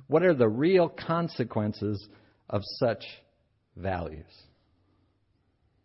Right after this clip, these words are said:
Let's be clear that the only way we move beyond bigotry, oppression, and discrimination is to let go of some traditional values,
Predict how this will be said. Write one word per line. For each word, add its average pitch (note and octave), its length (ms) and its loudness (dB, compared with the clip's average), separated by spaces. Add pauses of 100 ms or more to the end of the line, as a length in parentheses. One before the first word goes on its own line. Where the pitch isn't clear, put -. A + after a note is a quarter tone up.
(1700)
Let's D#3 180 -6
be D#3+ 140 0
clear E3 360 2
that B2+ 180 2
the C3+ 140 0
only E3+ 180 2
way D3+ 220 4
we B2+ 160 4
move C#3 360 2
beyond C#3 480 0
bigotry, D3 680 -2
oppression, D3 680 -2
and A#2 200 0
discrimination C#3 880 -4 (360)
is A#2 280 -8
to B2 100 0
let B2+ 300 -2
go C#3 320 2
of A#2 200 -4 (140)
some A2+ 220 -2
traditional A2+ 1000 -4
values, G2 580 -2